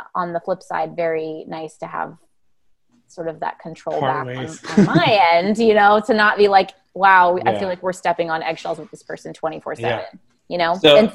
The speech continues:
Speaker 1: and
Speaker 2: it
Speaker 1: be able to maintain the friendship of my, with my neighbor beyond
Speaker 2: Yeah.
Speaker 1: that, you know?
Speaker 2: Yeah, that's awesome. So is there a new system that has come in place or a new level of, like, boundaries, service that has come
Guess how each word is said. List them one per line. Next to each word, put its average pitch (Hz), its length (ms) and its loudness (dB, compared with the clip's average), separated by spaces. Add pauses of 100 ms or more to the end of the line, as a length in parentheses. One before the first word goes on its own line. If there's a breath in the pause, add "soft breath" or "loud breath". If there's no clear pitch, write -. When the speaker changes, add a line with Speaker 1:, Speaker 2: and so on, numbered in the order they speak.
Speaker 1:
and - 140 2
Speaker 2:
it - 20 -4
Speaker 1:
be 196 100 4
able 196 160 2
to 202 100 -8
maintain 180 400 -6
the 165 80 0
friendship 165 540 -2 (140)
of 165 140 -2
my, 147 180 -6
with 170 160 -10
my 151 100 -6
neighbor 147 520 -8 (100)
beyond 123 340 -4
Speaker 2:
Yeah. - 80 -18
Speaker 1:
that, - 180 -20
you 165 120 -12
know? 160 260 -14
Speaker 2:
Yeah, 113 340 -8
that's 117 220 -12
awesome. 110 460 -10
So 147 220 6
is 135 300 -2
there 135 640 6
a 117 760 2 (100)
new 117 840 0 (1800)
system 160 580 2
that 147 80 2
has 143 200 2
come 131 200 -2
in 131 120 -6
place 123 420 0
or 107 120 -2
a 110 60 -2
new 113 220 -4
level 110 380 -2
of, 107 140 -6
like, 104 320 -4
boundaries, 113 920 -2
service 113 560 -6
that 113 160 -4
has 113 180 -12
come 113 380 -2